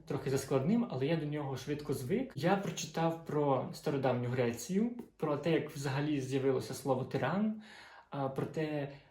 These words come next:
а, як з'явилися перші тираноборці, про стародавню, е, Грецію була перша частина.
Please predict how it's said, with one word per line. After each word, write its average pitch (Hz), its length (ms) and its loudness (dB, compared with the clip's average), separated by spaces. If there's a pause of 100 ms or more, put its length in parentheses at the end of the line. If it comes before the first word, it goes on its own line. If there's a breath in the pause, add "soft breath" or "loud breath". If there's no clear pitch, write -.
а, 127 280 -2 (160)
як 131 320 0
з'явилися 131 580 2 (420)
перші 139 380 0
тираноборці, 135 920 0 (120)
про 156 140 2
стародавню, 143 580 2
е, 131 100 -2 (240 loud breath)
Грецію 135 800 0
була 127 300 2
перша 127 360 2
частина. 240 540 0